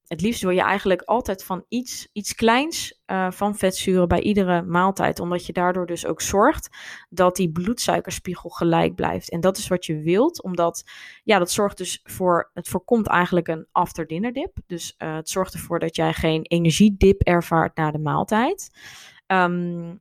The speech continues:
en het zorgt ervoor dat je dus langer verzadigd blijft, omdat je lichaam langer bezig is met die vertering. Vetten zorgen er ook voor dat eigenlijk,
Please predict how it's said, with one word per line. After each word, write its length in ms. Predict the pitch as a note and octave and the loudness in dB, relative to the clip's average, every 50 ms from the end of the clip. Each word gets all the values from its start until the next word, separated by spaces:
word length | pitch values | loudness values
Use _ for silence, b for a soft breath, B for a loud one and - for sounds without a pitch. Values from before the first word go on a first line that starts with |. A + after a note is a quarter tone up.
| _ _ | _ _
en 160 | - - A#3+ | 0 0 0
het 100 | B3+ B3+ | 0 0
zorgt 220 | - G#3+ G3+ - | -2 -4 -4 -4
ervoor 200 | - E3 - F3 | -6 -2 -2 0
dat 160 | F3 E3+ D#3+ - | 0 0 -4 -4
je 80 | E3+ | -4
dus 160 | E3+ E3 E3 | -4 -4 -2
langer 240 | - E3 E3 D#3+ D#3 | -2 -2 -2 -2 -4
verzadigd 420 | - D#3+ D3 - D#3 D#3 D#3 D#3 - | -6 -6 -2 0 0 0 0 -2 -4
blijft, 320 | - F2+ F2 - - - | -4 -4 -4 -4 -8 -12
omdat 280 | E3+ E3 D#3+ E3+ E3 - | -10 -6 -4 -4 -4 -4
je 100 | - E3 | -2 -2
lichaam 380 | E3 F3 - - F3 E3 D#3+ - | -2 -2 0 0 -2 -2 -2 -4
langer 280 | - E3 F#3+ A3 A3 | -2 -2 0 2 2
bezig 340 | G3 F3+ E3+ E3+ F3 E3 - | 2 2 2 2 -2 -4 -6
is 140 | F3 E3 - | -6 -6 -6
met 100 | E3+ D#3+ | -8 -8
die 100 | - D#3 | -8 -6
vertering. 640 | D#3+ E3 - - D#3+ E3+ F#3+ A3+ B3+ D#4 E4+ D4 - | -6 -6 -2 0 2 2 4 2 2 0 -4 -8 -12
Vetten 300 | - - E3+ E3 - D#3+ | -4 -4 -4 -2 -2 -6
zorgen 380 | D3 - E3+ E3+ F#3+ G3 F#3+ F3+ | -4 -2 0 2 2 0 -2 -6
er 100 | - - | -4 -4
ook 180 | D#3 D#3+ D#3 | -4 -4 -4
voor 280 | - - E3+ D#3+ D#3+ D#3 | -6 -4 -2 -2 -2 -2
dat 160 | D#3 D#3 - | -4 -6 -4
eigenlijk, 500 | - D#3+ D#3+ E3 D#3 - D#3+ D#3+ - - | -4 -4 -2 -2 -4 -4 -6 -6 -6 -10